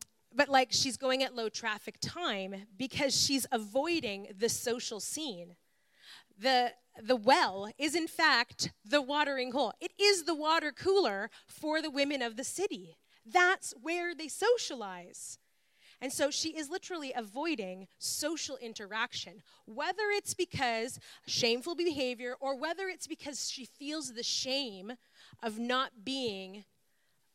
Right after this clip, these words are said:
a woman like she wanted to be. She's avoiding social interaction. And that is the woman that Jesus chooses to have a very long chat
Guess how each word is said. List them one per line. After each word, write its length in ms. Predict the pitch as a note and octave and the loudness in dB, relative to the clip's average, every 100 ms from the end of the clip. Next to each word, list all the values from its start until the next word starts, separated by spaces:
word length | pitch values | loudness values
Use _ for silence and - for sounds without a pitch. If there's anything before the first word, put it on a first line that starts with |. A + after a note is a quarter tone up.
| _ _ | _ _
a 140 | - A3+ | -2 -2
woman 500 | G3+ A#3 B3+ A#3 G#3+ | 2 0 2 0 -4
like 200 | G#3 - | -8 -6
she 240 | - A3 | -6 -6
wanted 480 | G3 G3 G#3+ G#3+ G#3 | -10 -10 -10 -10 -10
to 100 | - | -14
be. 580 | E3+ G#3 G#3+ E3 F#3 C4 _ _ _ _ _ _ _ _ _ _ _ _ - | -12 -12 -12 -12 -14 -16 _ _ _ _ _ _ _ _ _ _ _ _ -16
She's 300 | - - A3+ | -8 -6 -4
avoiding 840 | A3+ G3 C4 C#4+ C#4 F#3 F3+ F#3 F#3+ _ - | -6 -4 -2 -2 -2 -6 -8 -12 -16 _ -8
social 440 | - A#3+ A3 A#3 | -2 -2 -2 -4
interaction. 640 | F#3+ F#3 F#3+ F#3+ - F#3+ F3 - _ _ _ _ _ _ _ - | -8 -6 -6 -6 -8 -12 -16 -20 _ _ _ _ _ _ _ -8
And 180 | A3+ G#3 F#3+ | -8 -8 -8
that 600 | A3 C#4+ D4 F#3+ - - - - | -4 -2 -2 -4 -10 -16 -18 -14
is 160 | G#3+ | -10
the 100 | G3 | -6
woman 440 | G3+ G#3 G3 F3+ F3+ | -6 -4 -6 -6 -8
that 180 | F3 - | -12 -14
Jesus 440 | G3 F3 E3 - | -14 -12 -14 -12
chooses 640 | - E3 E3 - - - - _ _ _ _ _ _ _ _ _ _ _ _ _ _ _ _ - - - | -12 -10 -10 -12 -14 -18 -18 _ _ _ _ _ _ _ _ _ _ _ _ _ _ _ _ -20 -20 -12
to 100 | A#3 | -10
have 220 | G#3 G3+ | -8 -8
a 60 | G3 | -10
very 520 | E3 E3 A#3 B3+ C4+ | -8 0 0 0 -4
long 380 | B3 G3+ G3+ G3+ | -8 -8 -8 -12
chat 420 | - F3+ - - | -14 -14 -18 -20